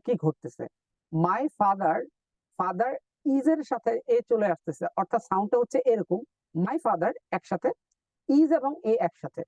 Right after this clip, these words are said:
তাহলে my father is a, my father is a, এরপর ব্রেক, মনে মনে ব্রেক,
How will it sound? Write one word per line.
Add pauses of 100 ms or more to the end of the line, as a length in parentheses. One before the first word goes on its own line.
(120)
তাহলে (140)
my (240)
father (160)
is
a, (340)
my (120)
father (180)
is
a, (100)
এরপর
ব্রেক, (160)
মনে
মনে
ব্রেক,